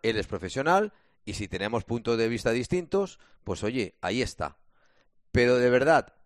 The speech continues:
eh, leer y escuchar, eh, que la gente prefiere vivir en la mierda,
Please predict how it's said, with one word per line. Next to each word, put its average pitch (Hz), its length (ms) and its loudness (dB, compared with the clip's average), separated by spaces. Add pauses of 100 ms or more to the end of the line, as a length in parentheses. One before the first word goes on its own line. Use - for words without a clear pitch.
(120)
eh, 117 460 -4 (160)
leer 139 640 2
y 131 160 -4
escuchar, 139 800 2 (920)
eh, 107 440 -6 (1300)
que 113 160 -2
la 110 140 4
gente 147 680 0 (1800)
prefiere 139 480 0
vivir 127 300 0
en 120 120 0
la 107 100 -2
mierda, 104 520 -4